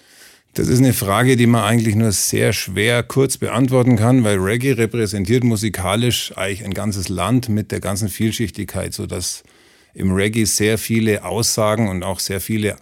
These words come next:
musikalische Unterformen repräsentiert sind. Tendenziell würde ich sagen, ist Reggae eine Protestmusik, die gesellschaftliche Missstände anprangert, sehr viel das Verhältnis von dunkelhäutigen Menschen zu hellhäutigen Menschen und einer Unterdrückungsthematik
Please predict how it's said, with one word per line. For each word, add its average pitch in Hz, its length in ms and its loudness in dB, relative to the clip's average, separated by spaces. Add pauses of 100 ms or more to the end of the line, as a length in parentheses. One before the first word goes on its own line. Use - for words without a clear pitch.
(120)
musikalische 98 760 -2
Unterformen 95 800 0
repräsentiert 90 800 -4
sind. 82 340 -8 (880)
Tendenziell 135 800 4
würde 117 200 0
ich 101 100 0
sagen, 120 260 2
ist 98 200 -2
Reggae 113 280 0
eine 101 220 -6
Protestmusik, 165 1000 -2 (420)
die 107 420 -4
gesellschaftliche 104 800 -2
Missstände 165 760 0
anprangert, 131 800 -2
sehr 117 420 -4
viel 120 300 -2
das 107 160 -2
Verhältnis 104 640 -4
von 85 300 -8
dunkelhäutigen 110 760 -4
Menschen 98 340 -8
zu - 120 -12
hellhäutigen 120 580 -2
Menschen 110 380 -2
und 95 100 -4
einer 87 240 -6
Unterdrückungsthematik 139 1300 -2